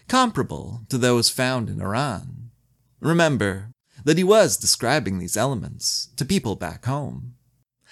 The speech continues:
along with the beautiful boys standing before the temple doors, calling out for people to enter.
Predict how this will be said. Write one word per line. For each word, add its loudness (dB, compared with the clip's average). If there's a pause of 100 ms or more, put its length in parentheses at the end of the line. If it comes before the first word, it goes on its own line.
(140)
along 4 (200)
with 2
the 2
beautiful 2
boys 0
standing 2
before -4
the -6
temple -2
doors, -4 (180)
calling 2
out -2 (340)
for -10
people -6
to -10
enter. -8